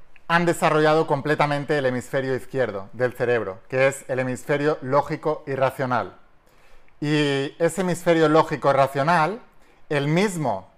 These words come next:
que trata de protegerte con argumentos lógicos del por qué no puedes lograr algo para no desilusionarte y que no lo vas a poder lograr,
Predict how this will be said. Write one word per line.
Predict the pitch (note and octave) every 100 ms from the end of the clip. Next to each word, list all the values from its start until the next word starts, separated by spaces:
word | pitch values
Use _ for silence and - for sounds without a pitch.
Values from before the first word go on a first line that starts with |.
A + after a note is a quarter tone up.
| - _ - _
que | D3
trata | C#3+ E3+ F#3+
de | F3+
protegerte | F3+ E3 - F3 E3+ C#3+
con | D3
argumentos | C#3 C3 C#3 D#3+ F#3 D3
lógicos | C#3+ F3 F3 C3 C3
del | B2 C3
por | C#3+ C3
qué | B2+ G3
no | G3+
puedes | F#3 F#3 D3+
lograr | D#3+ D#3 D3
algo | D3+ D3 C3+
para | B2 B2
no | C#3+
desilusionarte | C#3+ C#3+ B2+ G2+ B2 C#3+ B2 B2+
y |
que | B2+
no | B2+
lo | C3
vas | B2+
a | B2
poder | B2 B2
lograr, | A#2+ C3+ C#3